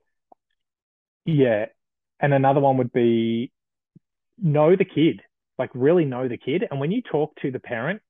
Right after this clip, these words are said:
tell them how they are, like, ex-, tell them exactly what they're like in the classroom, um, all their, all their little quirks.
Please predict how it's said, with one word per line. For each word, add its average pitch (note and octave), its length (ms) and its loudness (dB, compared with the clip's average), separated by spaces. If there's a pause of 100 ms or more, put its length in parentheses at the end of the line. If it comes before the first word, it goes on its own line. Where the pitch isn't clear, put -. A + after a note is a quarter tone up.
(340)
tell E3+ 140 0
them E4+ 120 -4
how F#3 200 -2
they E3 80 0
are, C3 340 -2
like, A#2+ 260 -6
ex-, B2 240 -10 (100)
tell E3+ 160 2
them G#3 100 0
exactly C3 580 -2
what C3 220 -4
they're B2 120 -2
like A#2 280 -6
in A#2+ 60 -12
the A2+ 60 -10
classroom, A2+ 500 -6 (380)
um, A2+ 320 -2
all E3 260 4
their, C#3+ 320 4 (300)
all C3 120 2
their C3 140 2
little B2 200 0
quirks. B2+ 400 -4